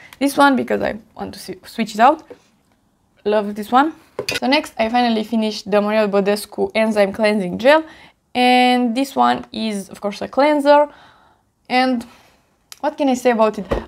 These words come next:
I, it was okay, I could <laughs> finish it up, so it was fine, but, uh, for the eyes, no way. <laughs> My eyes were stinging, so no. Uh, for the rest of the face, sure, but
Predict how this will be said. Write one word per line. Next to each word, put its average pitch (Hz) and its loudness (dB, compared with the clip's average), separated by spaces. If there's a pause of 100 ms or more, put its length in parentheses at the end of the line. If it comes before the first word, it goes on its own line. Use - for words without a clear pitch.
(360)
I, 311 2 (220)
it 285 -4
was 294 4
okay, 226 -2
I 214 0
could 214 -4
<laughs> - -8
finish 196 -4
it 196 -4
up, 220 4
so 190 -2
it 185 -6
was 185 -2
fine, 254 4
but, 240 2 (340)
uh, 240 6
for 233 -6
the 202 -4
eyes, 214 0 (540)
no 202 2
way. 226 2 (240)
<laughs> 208 -14
My 196 -2
eyes 196 0
were 185 -4
stinging, 277 -2
so 196 -2
no. 226 2 (460)
Uh, 254 8
for 262 -2
the 269 4
rest 349 0
of 302 -2
the 254 4
face, 294 0
sure, 269 2
but 220 -6